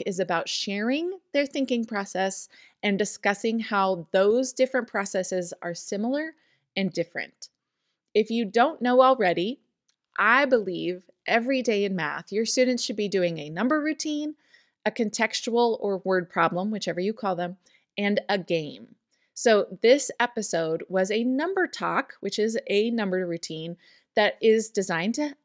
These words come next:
help you up-level those missing part activities. Next episode will be an up-level to word problems that have a missing part. And then the final episode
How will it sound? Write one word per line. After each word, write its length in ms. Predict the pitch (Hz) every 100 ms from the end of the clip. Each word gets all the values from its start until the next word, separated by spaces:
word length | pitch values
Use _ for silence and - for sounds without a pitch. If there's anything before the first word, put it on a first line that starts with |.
| -
help 220 | 214 202
you 180 | 202 185 -
up-level 640 | 233 - 196 202 175 196
those 320 | 180 175 185
missing 460 | 180 185 190 220 208
part 320 | - 185 -
activities. 720 | - 170 - 175 - - - - _ _ _ -
Next 280 | 190 220 -
episode 600 | 269 285 277 277 277 285 _ _ _
will 200 | - 196
be 180 | 202 214
an 140 | 196 - -
up-level 600 | 233 - 220 190 185 190
to 180 | - 226
word 300 | 233 339 349
problems 680 | 170 165 - - 190 - - -
that 120 | 202
have 200 | 220 185
a 80 | 190
missing 340 | 185 - 160
part. 460 | 156 - 156 - - - - _ -
And 120 | 208
then 100 | 208
the 80 | 196
final 360 | 233 233 254
episode 500 | 233 233 240 240 226